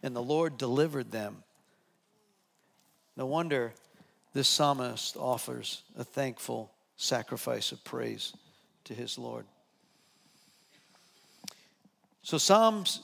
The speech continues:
one sixteen says, "Call." Jeremiah says, "Call, the Lord will answer."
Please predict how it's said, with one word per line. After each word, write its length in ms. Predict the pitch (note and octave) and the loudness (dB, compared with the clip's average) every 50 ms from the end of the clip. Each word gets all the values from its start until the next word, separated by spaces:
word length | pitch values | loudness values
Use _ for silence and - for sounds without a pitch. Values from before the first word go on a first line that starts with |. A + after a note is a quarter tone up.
| - - | -12 -6
one 200 | - E3 F#3 G3+ | 0 2 2 4
sixteen 640 | F#3 - - G3+ - - - - G3+ G#3 G#3 G3 F3 | 4 4 4 4 4 4 4 4 4 4 6 4 6
says, 300 | - F#3+ F3 D#3 - - | 6 8 8 6 6 4
"Call." 300 | - - F3+ E3+ F3 E3+ | 6 8 8 8 8 6
Jeremiah 640 | C#3 - F#3+ G#3 G#3+ G3 F#3 G3 A3 A3 G3+ F#3 | 6 6 6 6 8 8 8 10 10 10 8 8
says, 300 | - - F#3 E3+ C#3+ - | 6 4 4 4 2 4
"Call, 320 | - - F3 F3+ F#3 F#3 E3 | 6 8 10 10 10 10 8
the 60 | E3 | 8
Lord 260 | D#3+ F3 F#3 F#3 E3+ | 8 8 8 8 10
will 160 | E3+ E3 F3 | 8 8 10
answer." 440 | F#3+ G3+ G3 - - F3 D#3 D3+ | 8 8 6 4 4 4 4 4